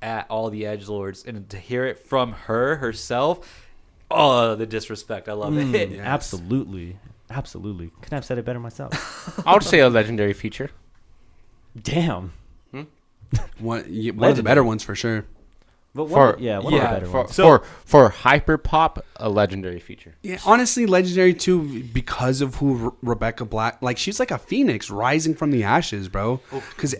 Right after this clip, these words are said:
Speaker 3: everyone roasted the fuck out of her, burned her, sizzled her to, to a crisp. You know what I mean?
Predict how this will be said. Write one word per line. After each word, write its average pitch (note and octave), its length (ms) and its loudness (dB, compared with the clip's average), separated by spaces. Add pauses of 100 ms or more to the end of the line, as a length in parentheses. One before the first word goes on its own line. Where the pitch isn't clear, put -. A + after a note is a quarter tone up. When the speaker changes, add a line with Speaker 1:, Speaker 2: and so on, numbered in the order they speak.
Speaker 3:
everyone D3+ 520 6
roasted A2 300 -2
the G#2 60 -8
fuck A2+ 240 -6
out G#2 140 -6
of G2 80 -10
her, G#2 240 -8 (340)
burned D3+ 340 6
her, D3 200 2
sizzled D#3+ 640 2
her D#3 120 4
to, C3+ 280 -2 (240)
to D3+ 140 2
a A#2 60 0
crisp. - 600 -2
You E3 140 4
know E3 60 4
what E3+ 80 2
I E3+ 80 4
mean? F#3 240 0